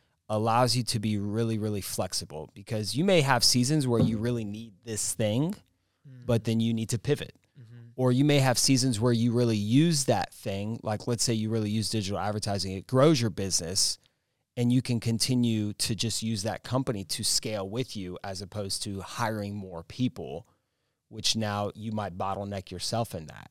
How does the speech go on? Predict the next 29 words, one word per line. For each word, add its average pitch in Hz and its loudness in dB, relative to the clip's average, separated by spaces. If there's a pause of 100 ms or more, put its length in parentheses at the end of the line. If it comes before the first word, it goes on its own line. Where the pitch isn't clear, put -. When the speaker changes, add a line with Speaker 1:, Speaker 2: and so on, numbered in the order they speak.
(120)
Speaker 1:
where 104 -12
it's - -4
like, 87 -6
"Okay, 113 -2 (640)
we, 120 4
we 120 2
started 143 8
doing 123 2
digital 107 2
advertising," 87 -4 (320)
whatever 110 -4
it 92 -4
is. 82 -8
We 95 -6
started 127 4
our 117 4
spend. 113 2 (380)
It 151 8
grew 175 6
our 160 8
business. - -2 (680)
We 113 0
went 123 0
from 127 -2
fifty 143 2
employees 143 6
to - 0
eighty 139 4
employees. 73 -4